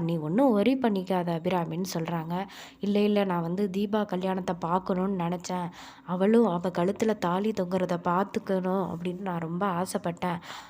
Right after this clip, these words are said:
அவளும் சந்தோஷமா இருந்திருப்பா நேரம், என்ன ஆச்சுன்னு தெரியல, நான் அவளை பார்த்தே ஆகணும்" அப்படின்னு சொல்ல, "ம், சரிங்க அத்தை, நான் கால் பண்றேன்" அப்படின்னு சொல்லி கார்த்திக் மீனாட்சி கால் பண்றாங்க.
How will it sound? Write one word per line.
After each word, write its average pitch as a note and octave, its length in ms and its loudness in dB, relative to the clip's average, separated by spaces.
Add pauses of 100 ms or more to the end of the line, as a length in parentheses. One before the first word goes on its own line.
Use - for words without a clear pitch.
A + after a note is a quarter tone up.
அவளும் G#3+ 400 4
சந்தோஷமா G3+ 600 2
இருந்திருப்பா F3+ 500 0
நேரம், F3 400 0 (360)
என்ன F#3 240 2 (100)
ஆச்சுன்னு F#3+ 440 0
தெரியல, F3+ 400 2
நான் E3 160 -2
அவளை D#3 260 -4
பார்த்தே F3 440 0
ஆகணும்" F3 400 0
அப்படின்னு E3+ 320 -4
சொல்ல, F3 260 -4 (540)
"ம், F3 280 -4
சரிங்க G3+ 360 2
அத்தை, F3+ 200 -2
நான் F3 200 0
கால் F#3 300 -2
பண்றேன்" F3 480 0 (400)
அப்படின்னு F3+ 360 2
சொல்லி F#3 240 2
கார்த்திக் F3+ 500 0
மீனாட்சி F3 600 -2
கால் F3 300 0
பண்றாங்க. E3 460 -4